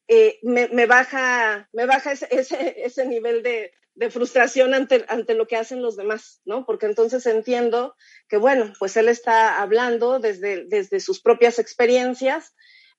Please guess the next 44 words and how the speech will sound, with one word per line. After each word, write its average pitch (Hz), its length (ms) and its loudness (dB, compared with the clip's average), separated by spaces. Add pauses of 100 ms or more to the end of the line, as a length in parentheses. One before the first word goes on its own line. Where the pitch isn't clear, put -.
(140)
pero 240 560 10
el 233 180 6
poder 247 340 6
comprenderlo 240 1200 2
me 220 140 -2
ayuda 226 540 -4
a 185 120 -6
mí 302 360 0 (180)
a 196 140 -12
poder 220 320 0
mantenerme 220 920 -4
en 180 120 -8
paz, - 480 -4 (240)
a 190 140 -16
poder 208 300 0
estar 226 380 -2
bien 226 360 -4 (340)
cuando 196 200 -6
yo 196 200 0
puedo 220 180 2
entender 202 600 -4
esta, 185 800 -2
esta 262 320 -8
parte. 202 280 -4
Entonces 214 480 -6
es 247 200 -2
mucho, 262 420 -4 (400)
eh, - 380 2 (260)
vivir 240 380 -2
en 247 100 0
esos 240 240 -6
estados 214 300 -4
de 196 100 -8
conciencia, 202 680 -8
entender 220 340 0
lo 247 80 0
que 226 140 0
yo 220 80 4
les 226 160 0
decía, 196 400 -4
que 208 100 -10
muchas 233 300 -8
veces 240 280 -4
esa 247 480 -6